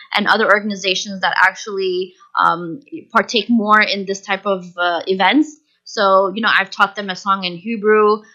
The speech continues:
I've taught them, uh, different songs of peace, pop culture songs that are really popular but have a really positive message. And they've done a lot of, uh, concerts with other youth choirs within the Jewish community and the Christian community.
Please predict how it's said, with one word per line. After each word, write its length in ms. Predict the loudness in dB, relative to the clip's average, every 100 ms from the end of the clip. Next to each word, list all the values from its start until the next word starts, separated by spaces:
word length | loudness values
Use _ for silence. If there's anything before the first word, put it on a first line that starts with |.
| _ -2
I've 160 | -2
taught 300 | 0 -2 -2
them, 340 | -2 -2 -2 -6 -8
uh, 60 |
different 340 | -6 -8 -6 -2
songs 440 | 6 6 4 -4
of 240 | -4 -4 -4
peace, 460 | -2 2 2 0
pop 320 | -2 0 0 0
culture 280 | -2 -2
songs 360 | -6 0 0 0
that 100 | -4
are 120 | -2
really 420 | 0 0 0 -2 0
popular 420 | 0 2 0 2
but 120 | 0
have 200 | -2 -2
a 40 | -2
really 320 | -4 -4 -2
positive 400 | 0 0 0 -8
message. 480 | -6 -6 -4 -4 -4 -8 _ -20 -12 -2
And 200 | -2 0
they've 200 | -4 -4
done 480 | -2 -2 -2 -10 -10 -4
a 80 | 2
lot 240 | 6 6
of, 240 | 4 -2 -6
uh, 220 | -4 -4 0
concerts 460 | 0 0 -4 -8
with 140 | -8 -2
other 240 | 0 2 0
youth 280 | 0 -6 0
choirs 480 | 2 4 2 -2
within 280 | -6 -10 -8
the 100 | -8
Jewish 260 | -8 -8 -8
community 360 | -6 -4 -2 -2
and 100 | -2
the 60 |
Christian 280 | -6 -10 -10
community. 600 | -6 -2 2 4 2 2